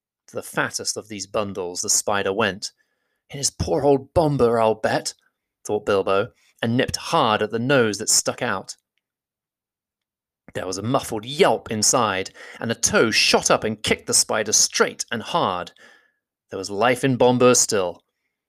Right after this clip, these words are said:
There was a noise like the kicking of a flabby football, and the enraged spider fell off the branch, only catching itself with its own thread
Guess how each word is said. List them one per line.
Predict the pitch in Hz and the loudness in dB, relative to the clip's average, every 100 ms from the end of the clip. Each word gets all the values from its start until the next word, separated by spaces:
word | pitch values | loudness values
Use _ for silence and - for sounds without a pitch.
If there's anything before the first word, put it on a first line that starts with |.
| _ | _
There | - | -16
was | 95 | -8
a | 110 | 0
noise | 127 135 107 98 | 4 6 4 2
like | 104 98 | -2 -4
the | 113 | -8
kicking | - 107 110 98 | -2 -2 -2 -4
of | 95 | -4
a | 107 | -6
flabby | - 123 98 101 | -4 -2 -2 -4
football, | - 120 - 101 98 95 - - - | -2 -2 0 2 2 0 -8 -10 -2
and | 123 | 2
the | 135 | 4
enraged | 135 139 143 | 4 4 4
spider | - - 135 123 113 | 2 2 2 2 0
fell | - - 165 | -2 2 2
off | - | 2
the | 165 | 0
branch, | 123 107 98 - | 0 2 0 -4
only | 123 117 110 | -6 -6 -6
catching | - 139 - 113 | -8 -10 -8 -10
itself | 110 - 139 104 92 | -4 0 4 2 0
with | 110 | -2
its | 107 - | -4 0
own | 139 - | 2 0
thread | - 98 90 | -2 -4 -6